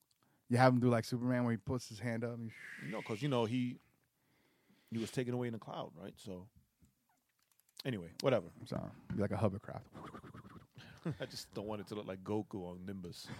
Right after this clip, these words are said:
Speaker 1: <laughs> I have no idea what you're talking about.
Speaker 2: <laughs>
Speaker 1: Uh, and nobody else does
Speaker 2: Dragon
Speaker 1: either.
Speaker 2: Ball Z! Yo,
Speaker 1: Oh.
Speaker 2: trust me. <laughs> It's a Dragon Ball Z reference.
Speaker 1: Um,
Speaker 2: They know.
Speaker 1: so, uh, bu-, bu-, bu-, bu-, yeah, so that's, listen, that's what we got. So we're gonna go ahead and jump into the song for today. Um,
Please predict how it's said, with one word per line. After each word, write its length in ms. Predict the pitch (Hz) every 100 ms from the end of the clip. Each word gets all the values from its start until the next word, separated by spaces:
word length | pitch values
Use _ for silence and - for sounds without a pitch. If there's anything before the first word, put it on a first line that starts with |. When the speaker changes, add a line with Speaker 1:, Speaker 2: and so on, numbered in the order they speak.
| 131 -
Speaker 1:
<laughs> 360 | 120 - 127 -
I 80 | 73
have 160 | 104 107
no 80 | 107
idea 160 | 98
what 100 | 135
you're 80 | 110
talking 180 | 104 104
about. 200 | 107 -
Speaker 2:
<laughs> 320 | - 285 240 254 240 -
Speaker 1:
Uh, 260 | 151 151 147
and 100 | 147
nobody 320 | 151 156 147
else 180 | 143 131
does 120 | 135
Speaker 2:
Dragon 160 | 381 381
Speaker 1:
either. 100 | -
Speaker 2:
Ball 240 | 392 392
Z! 400 | 349 359 403 403 349
Yo, 180 | 123 110
Speaker 1:
Oh. 140 | 131 127
Speaker 2:
trust 220 | 123 104
me. 140 | 101
<laughs> 40 | 107
It's 160 | 190 139
a 40 |
Dragon 320 | 123 135 120
Ball 160 | 120 117
Z 180 | 110 110
reference. 220 | 101 -
Speaker 1:
Um, 560 | 156 156 156 143 131 113 - _
Speaker 2:
They 180 | 143 110
know. 320 | 110 131 - - -
Speaker 1:
so, 520 | - - 185 175 170 -
uh, 280 | 165 170 165
bu-, 160 | 180 156
bu-, 80 | 185
bu-, 120 | 180 170
bu-, 80 | 226 - -
yeah, 140 | 208
so 160 | - -
that's, 240 | 165 190
listen, 240 | 185 202 143
that's 220 | 123 -
what 80 | 143
we 100 | 127
got. 360 | 110 113 123 -
So 100 | 131
we're 120 | 127
gonna 160 | 151
go 80 | 147
ahead 140 | 139 131
and 80 |
jump 200 | 113 123
into 160 | 123 120
the 80 | 101
song 260 | - 135 208
for 80 | -
today. 260 | 92 90 - - - - - - -
Um, 360 | 147 147 135